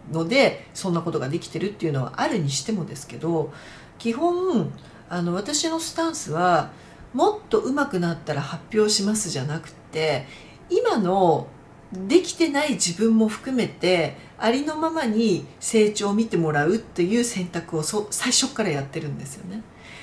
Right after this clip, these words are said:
そうするとどういうことになるかっていうと、あの、皆さんに見せるっていうことは、やっぱ、は-、恥とかも晒すことになるじゃないですか。で、その目標に向かってライブのたびに上手くなろう、上手くなろうって言って、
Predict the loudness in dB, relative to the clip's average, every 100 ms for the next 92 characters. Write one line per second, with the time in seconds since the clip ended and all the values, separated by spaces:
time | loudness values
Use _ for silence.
0 | -14 -2 0 2 2 0 2 2 4 2
1 | 0 0 -2 -4 -4 -6 -8 -8 2 4
2 | 4 0 -12 -16 -16 -16 -16 -6 -4 -2
3 | 0 2 0 0 -2 0 0 0 2 2
4 | 2 0 -4 -4 -4 -4 2 4 4 2
5 | 2 0 -2 -12 -10 -10 -4 -2 0 0
6 | 0 -2 -2 -4 -4 -4 -4 -6 -6 -2
7 | -2 -2 -4 -4 -4 -4 -8 -10 -4 -4
8 | -4 -10 -18 -16 -16 -18 -14 -4 -2 0
9 | 2 4 4 2 2 4 4 2 -2 -2
10 | -2 2 2 4 4 4 2 2 0 -2
11 | 2 2 2 4 4 2 -2 0 4 4
12 | 4 2 2 0 0 2 2 2 -6 -6
13 | -4 -4 -4